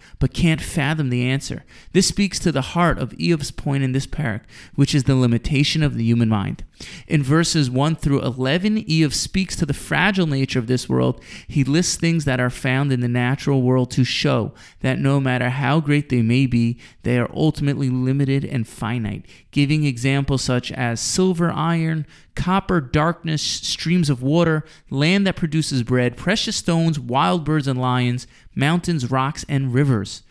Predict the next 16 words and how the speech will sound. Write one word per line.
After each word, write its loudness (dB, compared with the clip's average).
In 0
verses 0
twelve -2
through -4
eighteen, 0
Eov -2
explains -4
that -2
wisdom -2
is 0
in 0
a -4
category 0
all 2
by 0
itself. -4